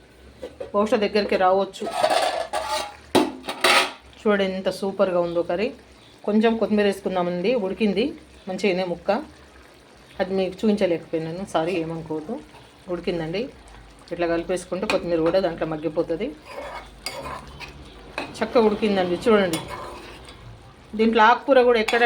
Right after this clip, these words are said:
డామినేట్ చేయట్లేదు. ఈ మాంసానికి, ముక్కలకు ఎక్కడ కూడా డామినేట్ చేయట్లేదు. ఈ విధంగా ఉండాలండి, ఈ విధంగా చేసుకోండి, చేసుకుంటే బాగుంటుంది. ఆకుకూర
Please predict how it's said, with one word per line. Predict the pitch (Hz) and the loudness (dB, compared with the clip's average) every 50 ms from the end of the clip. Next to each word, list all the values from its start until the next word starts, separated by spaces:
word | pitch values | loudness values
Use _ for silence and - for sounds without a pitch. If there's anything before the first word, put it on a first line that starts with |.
| 226 208 | 6 6
డామినేట్ | 202 202 214 220 220 214 196 | 4 4 4 4 2 2 2
చేయట్లేదు. | 202 202 196 196 190 175 156 156 151 151 - - - - - - - - - - 196 | 2 0 0 0 0 -2 -2 -2 -6 -12 -16 -12 -6 -4 -4 -4 -4 -8 -8 -4 -2
ఈ | 202 202 190 185 185 185 185 | 0 2 2 2 0 0 0
మాంసానికి, | 190 196 214 214 214 196 185 180 180 - 294 349 349 - - - - - - 208 | 0 2 2 2 2 2 0 0 -4 -6 -6 -6 -6 -10 -16 -20 -20 -12 -6 -4
ముక్కలకు | 208 - 262 240 226 208 - - 277 220 | 0 6 6 6 6 6 4 4 4 4
ఎక్కడ | 214 - 233 226 220 | 4 2 0 2 2
కూడా | 226 226 208 196 | 2 2 4 4
డామినేట్ | 196 196 202 196 180 180 | 2 2 2 0 -2 0
చేయట్లేదు. | 185 180 180 180 180 185 220 262 233 240 | -2 -2 0 0 0 0 0 -2 -4 -2
ఈ | 254 247 254 | -2 2 4
విధంగా | 247 233 233 262 262 247 240 | 4 4 6 8 6 6 6
ఉండాలండి, | 220 208 208 190 190 180 180 208 233 | 6 4 4 4 2 0 -2 -2 -2
ఈ | 233 | -2
విధంగా | 220 220 220 226 254 226 | 0 2 2 4 4 2
చేసుకోండి, | 208 208 208 - 214 185 180 180 - 220 | 2 0 -2 -4 -4 -4 -4 -4 -4 -4
చేసుకుంటే | 208 214 - - 214 220 240 208 | -4 -4 -4 -4 -2 0 2 4
బాగుంటుంది. | 190 190 196 196 196 208 180 165 160 160 143 127 - - - - - - - - - - 226 | 4 4 4 4 0 -4 -4 -4 -2 -4 -4 -4 -6 -16 -20 -20 -18 -12 -10 -6 0 2 4
ఆకుకూర | 254 254 254 320 294 277 | 4 4 4 4 4 6